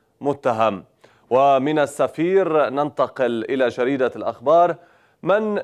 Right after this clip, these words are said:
يمول بقايا أربعتاش أذار؟ حنا غريب باق في الشارع".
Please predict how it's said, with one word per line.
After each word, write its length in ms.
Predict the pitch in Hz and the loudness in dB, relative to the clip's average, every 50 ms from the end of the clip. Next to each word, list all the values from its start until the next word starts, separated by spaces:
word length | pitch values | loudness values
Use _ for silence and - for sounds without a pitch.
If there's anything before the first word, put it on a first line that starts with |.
| - | -6
يمول 800 | - 147 151 160 156 160 165 170 165 156 151 147 143 143 143 139 - - | -4 -2 0 0 2 2 2 4 4 4 4 4 2 2 0 -2 -2 -4
بقايا 960 | 127 127 135 131 - - 156 143 139 139 135 135 131 131 131 - - - 127 | -2 -2 -2 0 0 0 0 2 4 4 4 4 4 4 4 2 2 0 0
أربعتاش 840 | 123 113 120 120 120 139 135 131 127 120 120 120 - - - 139 98 - - - - | 0 2 0 0 2 2 2 2 4 2 2 0 -4 -8 -6 -6 -6 -6 -4 -2 0
أذار؟ 640 | 135 135 131 131 123 117 104 98 98 98 98 95 - _ _ _ | 2 2 4 4 4 4 2 2 0 -4 -4 -6 -8 _ _ _
حنا 360 | _ - 147 143 131 117 107 104 | _ -4 -2 -2 0 0 -2 0
غريب 600 | 101 117 120 135 147 151 147 127 110 117 131 - - | 0 0 0 0 0 0 -2 -2 -4 -4 -4 -4 -6
باق 420 | - 120 131 139 139 131 131 - - 135 127 120 123 120 - _ _ _ _ | -6 0 2 2 2 2 0 -2 -2 0 0 0 -2 -6 -8 _ _ _ _
في 180 | _ - - | _ -8 -8
الشارع". 580 | 156 - - - 165 147 135 120 117 107 98 | -8 -6 -2 0 2 2 4 4 4 2 0